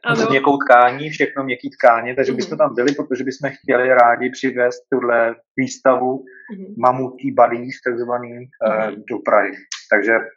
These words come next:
Speaker 2: i kolegové, právě jsme tam s-, s-, úzce spolupracujeme a doufám, že se to podaří dotáhnout do konce,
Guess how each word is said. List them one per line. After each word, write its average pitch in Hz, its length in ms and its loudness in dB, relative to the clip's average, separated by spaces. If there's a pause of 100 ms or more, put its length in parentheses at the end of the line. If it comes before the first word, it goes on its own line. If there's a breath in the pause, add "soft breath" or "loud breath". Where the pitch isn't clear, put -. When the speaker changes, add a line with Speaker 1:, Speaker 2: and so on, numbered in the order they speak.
(380 soft breath)
Speaker 2:
i 131 80 -2
kolegové, 123 420 0
právě 123 220 6
jsme 127 140 -14
tam 127 160 -4
s-, 127 60 -20
s-, - 380 -20 (300)
úzce 151 180 -2
spolupracujeme 131 880 -2
a 127 80 -4
doufám, 120 300 -6
že 123 100 -12
se 127 60 -10
to 127 180 -8
podaří 113 260 -4
dotáhnout 117 380 -4
do 110 80 -6
konce, 117 260 -14